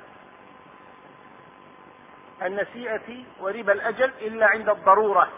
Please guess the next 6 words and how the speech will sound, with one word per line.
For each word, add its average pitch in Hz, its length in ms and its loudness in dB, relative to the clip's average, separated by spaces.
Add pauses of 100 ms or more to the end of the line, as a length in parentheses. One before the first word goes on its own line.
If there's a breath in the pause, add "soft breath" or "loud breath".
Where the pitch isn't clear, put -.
فالضرورات 208 540 2 (100)
تبيح 220 440 -2 (1040)
المحظورات. 202 600 0 (1900)
وأما 233 560 2
ربا 220 200 0
الفضل 214 580 -2